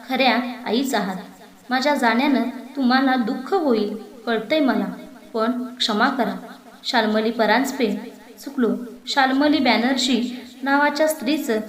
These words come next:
तोंड पाहण्याचीही मला इच्छा नाही. ती एकेकाळी माझी आई होती,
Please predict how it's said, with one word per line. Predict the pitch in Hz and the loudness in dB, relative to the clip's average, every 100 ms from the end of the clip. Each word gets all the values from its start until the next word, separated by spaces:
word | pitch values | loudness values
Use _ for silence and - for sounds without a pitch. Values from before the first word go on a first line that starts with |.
| - - - | -10 -12 0
तोंड | 320 339 | 2 2
पाहण्याचीही | 359 240 233 254 247 285 233 233 247 - - | 2 2 4 2 2 0 -2 -2 -4 -8 -4
मला | 233 247 | 0 2
इच्छा | 240 190 - 285 | 0 -2 -4 -2
नाही. | 247 190 190 - - - - - | 0 -2 -4 -10 -20 -20 -20 -8
ती | 311 | -2
एकेकाळी | 277 285 320 285 254 277 277 - - 247 | -2 -2 0 2 4 2 0 -4 -8 -2
माझी | 233 208 294 | 0 0 2
आई | 226 247 | 2 2
होती, | 330 277 254 226 214 - - | 2 0 0 -2 -4 -6 -14